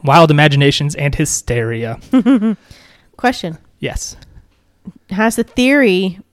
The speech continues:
Speaker 2: been proposed that this was a police officer that did this?
Speaker 1: Uh, not that I know of.
Speaker 2: Okay.
Speaker 1: I don't think so. I have, I have some potential suspects later.
Speaker 2: Okay.
Speaker 1: I, if I recall correctly, I don't believe any of them were police officers.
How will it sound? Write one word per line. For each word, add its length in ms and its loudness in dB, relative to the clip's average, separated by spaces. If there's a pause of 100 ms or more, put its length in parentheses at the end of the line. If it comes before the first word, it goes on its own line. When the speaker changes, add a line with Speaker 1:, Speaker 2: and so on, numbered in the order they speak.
(100)
Speaker 2:
been 600 0 (560)
proposed 680 -2
that 420 -4 (100)
this 260 -8
was 280 -6
a 60 -10
police 360 -10
officer 340 -10
that 160 -18
did 180 -18
this? 300 -18 (520)
Speaker 1:
Uh, 300 0
not 180 2
that 100 6
I 20 6
know 220 2
of. 180 -8 (300)
Speaker 2:
Okay. 220 -18 (300)
Speaker 1:
I 40 -4
don't 200 -4
think 160 -8
so. 280 -4 (200)
I 100 -6
have, 360 -4
I 100 -6
have 200 0
some 420 -8 (160)
potential 380 -4
suspects 480 -8
later. 400 0 (160)
Speaker 2:
Okay. 240 -4
Speaker 1:
I, 60 -2 (160)
if 100 -10
I 200 0 (140)
recall 440 4
correctly, 600 0 (760)
I 60 0
don't 240 0
believe 320 0
any 180 0
of 100 0
them 140 0
were 100 -4
police 360 -6
officers. 460 -14